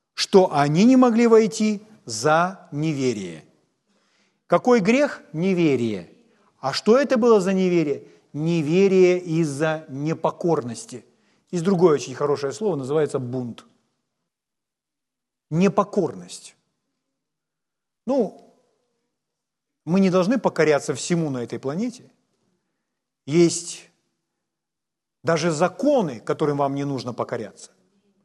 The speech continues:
Во времена Советского Союза мы жили, и нам запрещали иметь Библию или преподавать Библию. И этим законам не нужно было покоряться.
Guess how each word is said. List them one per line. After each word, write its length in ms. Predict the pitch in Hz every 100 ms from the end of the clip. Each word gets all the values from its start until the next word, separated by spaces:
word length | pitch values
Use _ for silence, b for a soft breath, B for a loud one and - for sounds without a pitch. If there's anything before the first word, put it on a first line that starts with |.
| _ _ _
Во 60 | 135
времена 300 | 165 180 180
Советского 440 | 190 180 175 170
Союза 400 | 165 185 226 170
мы 160 | 151 156
жили, 300 | 139 233 185
и 80 | 151
нам 200 | 160 156
запрещали 840 | 143 131 151 - 180 170 156 147 b b b b b b -
иметь 320 | 160 175 156
Библию 540 | 131 226 196 147 123
или 120 | 120 127
преподавать 640 | - - 139 147 208 226
Библию. 540 | 139 143 117 107 92 - _ _ -
И 80 |
этим 240 | 170 185 165
законам 440 | 156 160 220 185
не 100 | 165
нужно 320 | 175 254 160
было 160 | 135 120
покоряться. 580 | 113 - 95 87 -